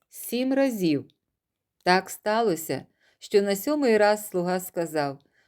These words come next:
«Бачу маленьку хмаринку розміром з людську долоню, що наближається з боку моря». Тоді Ілля сказав: «Іди й скажи Ахавові, щоб запрягав колісницю та їхав, інакше його захопить дощ».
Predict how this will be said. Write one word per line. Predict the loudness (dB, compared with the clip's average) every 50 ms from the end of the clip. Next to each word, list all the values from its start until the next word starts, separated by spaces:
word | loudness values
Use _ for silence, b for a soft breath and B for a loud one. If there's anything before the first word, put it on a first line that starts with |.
| _ _
«Бачу | -2 2 2 4 2 2 0 -2 0
маленьку | 0 2 2 2 2 0 0 -2 -2 -2 -2 -2
хмаринку | -2 -2 -2 0 2 2 2 2 0 -2 -2 -4 -6 -6 b b b b b
розміром | 0 2 4 4 4 4 2 2 2 4 4 2 2 -2 -8 _ -12
з | -6 0
людську | 2 2 2 2 -2 -8 -6 -4 -4 2
долоню, | 4 4 4 4 2 2 2 0 -2 -6 -8 -12
що | -18 -10 -6 -4 -2
наближається | -2 -2 0 0 0 0 0 0 0 2 0 0 -2 -2 -2 -4
з | -2 -4
боку | -2 2 2 2 2 2 0 0
моря». | 0 2 2 2 2 2 2 -2 -4 -8 b b b b b b b
Тоді | _ 0 0 2 2 2
Ілля | 0 2 2 2 2 2 2 2 0 -4
сказав: | -6 -8 -8 -8 -6 -4 -2 -2 -2 -4 -6 -12 _ _ _ _ _
«Іди | -4 -2 -2 0 0 0
й | 0 0 -2
скажи | -4 -2 0 0 0 4 4 2 2 2
Ахавові, | 0 -4 -4 -2 0 0 2 2 2 0 -2 -6 -10 b b b b b b
щоб | _ -4 0 0 0 2
запрягав | 4 2 2 2 2 0 0 0 0 0 0 -2 0
колісницю | -2 0 0 0 0 -2 -4 -6 -6 -6 -6 -6 -8 -10
та | -4 0 0
їхав, | 0 0 0 -2 -4 -2 -2 -4 -4 -4 -10 _
інакше | -6 -6 -4 -2 -2 -2 -4 -6 -6 -4 -4 -4 -4 -6 _ _
його | -2 0 0 0 2 0 0
захопить | 2 0 -2 0 -2 -2 0 0 0 -2 0
дощ». | 0 2 2 2 0 -4 -12 -20 _